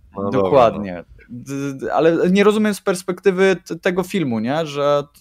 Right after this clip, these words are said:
Speaker 2: on mówi, że nie wysyłali wersji na konsolę i tak dalej, on się tłumaczy, że jaki to on jest dobry, nie wysłaliśmy, bo chcieliśmy dostarczyć lepszą wersję i to ogólnie nie, nie jest tak, że my nie, jesteśmy źli, bo my chcieliśmy. No ale kurwa, nie rób,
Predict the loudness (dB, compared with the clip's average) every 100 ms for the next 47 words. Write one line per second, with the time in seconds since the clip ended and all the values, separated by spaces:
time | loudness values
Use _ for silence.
0 | -4 -2 0 0 0 -2 -2 -4 _ _
1 | _ -12 -10 -4 -4 -2 -4 -6 -12 -10
2 | -6 0 2 2 -2 -6 0 2 2 -2
3 | -8 -12 -16 _ _ -2 0 0 -2 -4
4 | -4 -6 -4 0 -2 0 0 2 0 0
5 | 2 4 2 0 -4 -6 -2 2 2 0
6 | -4 -4 -6 -4 -6 -6 -6 -4 -4 -4
7 | -4 -4 -4 0 0 0 -4 -6 -6 -8
8 | -4 -4 -2 -4 -2 -2 0 0 0 -2
9 | -2 -4 -4 -2 -2 -2 -6 -4 -4 -4
10 | -6 -8 -14 -16 -16 -16 -12 -10 -10 -8
11 | -6 -6 -6 -6 -6 -8 -4 4 4 4
12 | -6 -10 -10 -10 _ _ _ _ _ _
13 | _ -4 -4 -6 -8 -4 -2 2 2 4
14 | 2 2